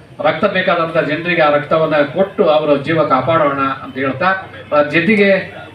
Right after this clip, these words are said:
ಈ ಆಕ್ಸಿಡೆಂಟ್ ಆದಾಗ ಅವರ, ಆ, ಸಾವು ಅಂದ್ರೆ ಏನು, ನಮ್ಮ ಮೆದುಳು ನಮ್ಮ ಕೆಲಸ ನಿಂತ್ಕೊಂತಂದ್ರೆ ಅಲ್ಲಿಗೆ ಸಾವು ಅಂತ ಅರ್ಥ. ಅಂತ ಸಮಯದಲ್ಲಿ ನಮ್ಮ ಅಂಗಗಳನ್ನ, ಅಂದ್ರೆ ನಮ್ಮ ಕಣ್ಣನ್ನ,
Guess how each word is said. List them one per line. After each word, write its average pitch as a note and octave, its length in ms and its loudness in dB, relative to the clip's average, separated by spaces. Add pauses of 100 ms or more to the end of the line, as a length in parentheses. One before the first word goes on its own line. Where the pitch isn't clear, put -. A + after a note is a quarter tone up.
(100)
ಈ D#3+ 140 -4
ಆಕ್ಸಿಡೆಂಟ್ D3 520 0
ಆದಾಗ F3+ 320 2 (580)
ಅವರ, E3 220 2 (720)
ಆ, C#3+ 420 0
ಸಾವು G3 440 0
ಅಂದ್ರೆ F#3 180 -2
ಏನು, F3 240 0
ನಮ್ಮ D#3+ 220 -2
ಮೆದುಳು D#3+ 320 0
ನಮ್ಮ F3 200 0
ಕೆಲಸ E3+ 300 0
ನಿಂತ್ಕೊಂತಂದ್ರೆ E3+ 680 0
ಅಲ್ಲಿಗೆ E3+ 400 2
ಸಾವು D3+ 380 0
ಅಂತ D3 120 -2
ಅರ್ಥ. C#3 220 0 (580)
ಅಂತ D3+ 200 -2 (160)
ಸಮಯದಲ್ಲಿ F#3+ 500 0
ನಮ್ಮ F3 180 -2
ಅಂಗಗಳನ್ನ, E3 540 0
ಅಂದ್ರೆ G3 260 0
ನಮ್ಮ D#3 180 -2
ಕಣ್ಣನ್ನ, D#3+ 460 0